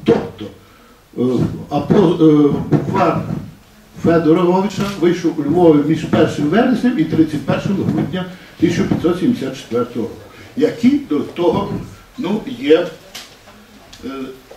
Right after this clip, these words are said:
е, аргументи на, е,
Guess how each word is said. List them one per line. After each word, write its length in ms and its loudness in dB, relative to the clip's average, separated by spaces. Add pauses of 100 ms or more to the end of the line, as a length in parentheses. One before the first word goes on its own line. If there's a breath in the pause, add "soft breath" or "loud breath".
е, 40 -8 (1160 loud breath)
аргументи 760 0 (760 loud breath)
на, 140 -4
е, 420 -8